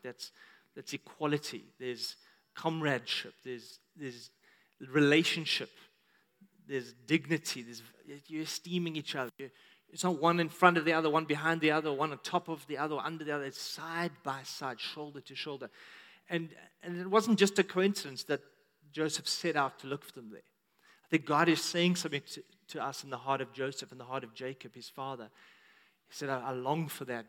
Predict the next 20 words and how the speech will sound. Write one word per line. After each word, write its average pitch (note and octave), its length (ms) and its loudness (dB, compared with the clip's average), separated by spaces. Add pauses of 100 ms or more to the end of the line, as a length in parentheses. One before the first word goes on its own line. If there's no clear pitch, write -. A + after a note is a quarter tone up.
relational B2+ 680 -4
harmony." A#2+ 540 -14 (640)
Jacob F#3 400 4 (140)
had D3 180 -8
a, B2+ 140 -2 (200)
a A#2+ 80 -6
rough B2 460 -2
time A#2+ 300 -10
as G2+ 80 -16
a G2+ 60 -18
father. A2+ 380 -18 (880)
I - 40 -16
mean, A2 180 -12 (800)
I C#3 40 -12
mean, C3+ 280 -16
that D3+ 180 -2
family D#3+ 380 2
was B2 180 -4
in A#2 140 -10
strife - 400 -6